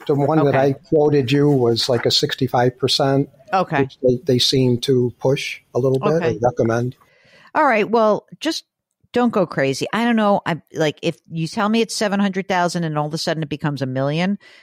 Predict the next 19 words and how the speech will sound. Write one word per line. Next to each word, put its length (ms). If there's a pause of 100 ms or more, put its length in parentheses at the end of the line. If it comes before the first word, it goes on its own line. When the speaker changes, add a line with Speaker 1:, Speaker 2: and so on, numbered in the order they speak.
(160)
Speaker 2:
then 480
you're 200
gonna 120
be 100
working 360
a 40
little 200
bit 140
longer, 340
but 160
you're 80
gonna 120
be 120
le-, 160
working 400
from 180
the 60
Big 180
Island 540